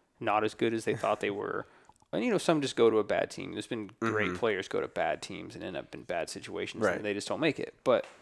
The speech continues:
Speaker 1: there's been, To-, I think you could take Tom Brady, and you could put Tom Brady on the Browns or on, um, you know, the Jets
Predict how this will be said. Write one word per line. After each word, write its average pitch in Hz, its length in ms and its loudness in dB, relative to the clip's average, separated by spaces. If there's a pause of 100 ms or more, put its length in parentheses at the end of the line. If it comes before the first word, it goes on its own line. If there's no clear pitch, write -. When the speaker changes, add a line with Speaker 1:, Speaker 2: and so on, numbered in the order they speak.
(540)
Speaker 1:
there's 110 180 0
been, 117 420 -2 (440)
To-, - 180 -4 (140)
I 135 60 4
think 143 200 0
you 160 120 -2
could 156 100 -4
take 139 180 4
Tom 131 280 0
Brady, 104 360 2
and 110 140 -10
you 107 60 -6
could 98 160 -8
put - 180 0
Tom 107 220 -4
Brady 101 260 -4
on 90 160 -6
the 104 60 -8
Browns 82 540 -6 (340)
or 95 280 -4
on, 101 440 -4 (640)
um, 69 520 -8 (440)
you 117 120 -10
know, 101 240 -10
the 123 120 -6
Jets 104 640 -2